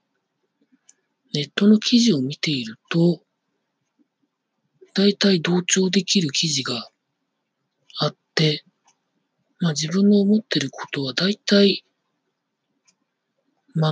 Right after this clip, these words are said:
ん中から、真ん中ぐらいなのかなというふうには思ってるんですけど、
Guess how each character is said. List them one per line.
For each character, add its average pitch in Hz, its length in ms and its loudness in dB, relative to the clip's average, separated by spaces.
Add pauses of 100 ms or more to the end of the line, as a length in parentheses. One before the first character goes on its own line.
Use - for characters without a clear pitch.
ん 160 40 0
中 160 260 -2
か - 160 -4
ら、 160 300 -2 (480)
真 147 140 -4
ん 151 60 -4
中 151 200 -4
ぐ 165 140 0
ら 180 80 2
い 160 60 0
な 135 100 -8
の 127 80 -10
か 131 180 -8
な 135 200 -4
と - 140 -8
い 127 40 -4
う - 20 -2
ふ - 120 2
う - 20 -2
に 123 160 -4
は 113 80 -14
思 147 220 -8
っ - 20 -6
て 139 140 -6
る 127 120 -6
ん 120 40 -8
で 120 100 -10
す - 80 -2
け - 160 -6
ど、 120 220 -10